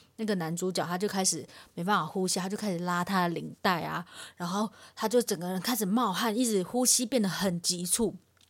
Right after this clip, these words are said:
然后这个时候镜头就带到他的脚，就从他的裤子里面开始冒出非常非常多的水，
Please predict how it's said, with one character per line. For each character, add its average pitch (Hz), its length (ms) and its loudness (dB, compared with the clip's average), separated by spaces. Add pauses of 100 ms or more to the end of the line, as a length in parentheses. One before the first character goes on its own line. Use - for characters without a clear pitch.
(320)
然 208 100 0
后 220 60 4
这 240 100 8
个 220 80 8
时 190 120 6
候 202 100 4
镜 196 220 2
头 165 140 -4
就 185 100 -2
带 190 180 2
到 180 80 2
他 185 180 -2
的 160 80 0
脚， - 260 -4 (220)
就 254 140 0
从 190 180 2
他 208 140 -2
的 196 80 0
裤 214 260 0
子 160 100 -2
里 147 60 -10
面 185 140 -2
开 208 100 -4
始 196 100 4
冒 208 220 0
出 220 160 -2
非 208 300 -2
常 170 180 -4
非 190 140 -4
常 175 200 -6
多 190 140 0
的 156 80 0
水， - 320 0